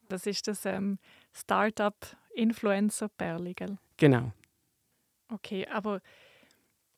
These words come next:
Speaker 1: also im Großen und Ganzen, was haben jetzt die Promis davon, wenn sie ständig mit ihren N F Ts rumbluffen und rumflexen?
Speaker 2: Ähm, so ganz durchsichtig ist das auch nicht. Aber man muss halt wissen, wenn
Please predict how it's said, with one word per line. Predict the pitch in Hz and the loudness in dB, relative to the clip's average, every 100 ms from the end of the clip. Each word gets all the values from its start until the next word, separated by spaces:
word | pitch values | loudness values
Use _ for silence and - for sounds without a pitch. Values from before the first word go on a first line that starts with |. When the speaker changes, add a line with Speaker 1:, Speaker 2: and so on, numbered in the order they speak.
| _ _ _ | _ _ _
Speaker 1:
also | - - | -14 -6
im | 208 226 | -4 -4
Großen | 214 202 233 220 | 0 0 2 2
und | 214 - | 0 2
Ganzen, | - 240 - 214 | 2 4 2 -2
was | 208 - - | -2 -4 -4
haben | 202 247 | 2 4
jetzt | 269 - - | 4 0 -2
die | 240 | -2
Promis | - - 196 233 233 - | -2 0 4 6 4 2
davon, | 208 - 202 - | -4 0 0 0
wenn | 214 202 | 0 0
sie | 202 | -2
ständig | 190 - 185 202 190 - | -4 -4 0 0 -2 -4
mit | 185 - | -6 -4
ihren | 190 185 | -6 -4
N | 185 185 190 | -4 -2 -4
F | - - | -6 -12
Ts | - 190 - - - _ _ _ _ _ 202 | -8 -8 -8 -12 -18 _ _ _ _ _ -2
rumbluffen | 190 185 175 175 - 185 | 0 0 -2 -4 -4 -4
und | 185 190 | -2 -2
rumflexen? | 185 170 - - - - 214 - _ _ _ _ _ _ _ _ _ _ - | -2 -2 -8 -10 -10 -16 -16 -20 _ _ _ _ _ _ _ _ _ _ 2
Speaker 2:
Ähm, | 135 131 131 127 | 4 6 6 4
so | - 139 131 | 4 6 4
ganz | 139 147 - | 4 2 2
durchsichtig | - 165 - 160 - 151 | 2 2 2 0 0 -2
ist | 135 - | 0 -2
das | 139 | 0
auch | 151 151 | 4 6
nicht. | 143 120 113 - _ _ _ _ _ _ _ _ _ | 8 6 2 -6 _ _ _ _ _ _ _ _ _
Aber | 143 143 | 4 8
man | 143 | 6
muss | 143 | 6
halt | 143 | 4
wissen, | 151 - 165 151 | 4 4 2 4
wenn | 135 135 135 | 4 4 2